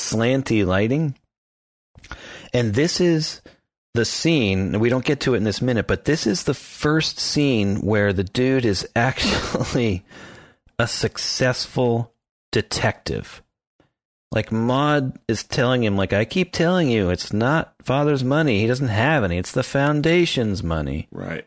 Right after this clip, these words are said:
Speaker 1: And he starts to fucking put shit together and, like, boom, like, he is actually a private dick now. And this is the first scene, really, where we see, like, this
Speaker 2: He's in the
Speaker 1: classic
Speaker 2: club.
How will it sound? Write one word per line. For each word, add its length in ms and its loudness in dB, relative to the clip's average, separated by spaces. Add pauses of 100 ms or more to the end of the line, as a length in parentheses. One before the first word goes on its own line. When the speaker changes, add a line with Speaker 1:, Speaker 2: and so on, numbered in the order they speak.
Speaker 1:
And 180 0
he 220 2
starts 440 -2
to 120 -4
fucking 440 -2
put 200 -4
shit 240 -2
together 460 2
and, 260 0
like, 240 0 (640)
boom, 460 4
like, 160 -2
he 320 2
is 240 0
actually 760 0 (220)
a 60 0
private 460 0
dick 300 -2
now. 300 -8 (580)
And 140 2
this 120 0
is 100 0
the 60 2
first 360 0
scene, 420 2
really, 560 2
where 160 2
we 140 0
see, 400 0
like, 320 -2 (580)
this 160 -2
Speaker 2:
He's 60 -8
in 60 -4
the 40 -2
Speaker 1:
classic 600 2
Speaker 2:
club. 80 -6